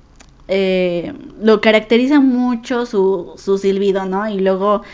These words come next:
eso le, le causa un tormento muy grande a Sinclair, que,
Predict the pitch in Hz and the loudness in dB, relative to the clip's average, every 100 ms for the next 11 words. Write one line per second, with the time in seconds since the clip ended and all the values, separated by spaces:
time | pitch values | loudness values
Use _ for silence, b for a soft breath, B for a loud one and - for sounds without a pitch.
0 | B B B 202 202 214 214 196 185 180 | B B B -2 0 0 0 -2 -2 -4
1 | - - 190 180 180 190 190 196 202 202 | -10 -10 -4 -4 -4 -2 -2 -4 -6 -2
2 | 202 190 190 190 196 196 190 185 190 190 | -2 -2 -4 -4 -4 -2 -2 -2 -4 -4
3 | 208 202 233 226 - b b b b b | -6 -2 0 -2 -6 b b b b b
4 | - 226 196 190 185 185 185 214 | -18 -2 2 2 2 2 0 -4